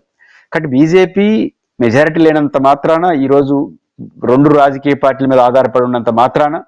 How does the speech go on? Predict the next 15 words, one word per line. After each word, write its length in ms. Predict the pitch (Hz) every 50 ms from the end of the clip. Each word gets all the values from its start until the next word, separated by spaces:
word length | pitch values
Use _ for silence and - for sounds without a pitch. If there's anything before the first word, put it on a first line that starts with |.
| _ _ _ _ _ _ _ -
వాళ్ళు 220 | 127 139 151 143 - - _ - 147
చెప్పినట్టు 340 | 147 147 - 180 180 160
వినే 140 | 170 156 151
పరిస్థితులు 440 | 127 - 139 135 - - 147 135 127
లేదు. 220 | 120 123 135 135
కాబట్టి 640 | 139 131 127 117 117 113 - - 160 135 127 143 - _ _ _ _ _ -
బీహార్ 360 | 101 123 151 165 175 175 175
ఎన్నికల 320 | 175 165 160 156 151 165 156
ఫలితాల 480 | 147 - 143 139 139 135 143 139 135
ఆధారంగా 460 | 131 127 127 127 127 127 127 135 156 180
బీజేపీని 600 | 156 127 143 170 180 170 202 202 175 190 185 165
బెదిరించే 420 | 147 156 151 151 156 143 131 151
పరిస్థితులు 420 | 123 139 139 139 - - 165 123
ఎవరికి 180 | 117 117 95 101
లేదు. 180 | 90 78 71